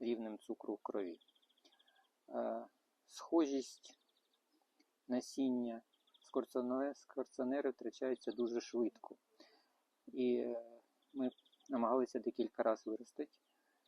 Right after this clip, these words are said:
е, цю культуру з такого насіння, але ж нам не везло,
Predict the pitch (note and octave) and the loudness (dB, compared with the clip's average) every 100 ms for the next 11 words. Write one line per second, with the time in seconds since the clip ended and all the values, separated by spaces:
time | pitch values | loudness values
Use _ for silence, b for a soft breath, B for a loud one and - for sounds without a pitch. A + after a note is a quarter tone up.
0 | _ - C#3+ C3 - C#3 B2+ B2 C3+ C3 | _ -6 0 0 0 -2 0 0 0 0
1 | B2 - B2+ C3 B2 A#2+ A2+ - D3 D3 | 0 -4 -4 -2 -2 -2 -6 -6 -6 -4
2 | C#3+ - C3 C3+ C3 - A2 A#2 A2 G#2+ | -6 -2 -2 -2 -6 -8 -6 -4 -6 -8
3 | B2 C#3 B2 G#2+ G#2+ C3+ | -8 -6 -6 -6 -4 -6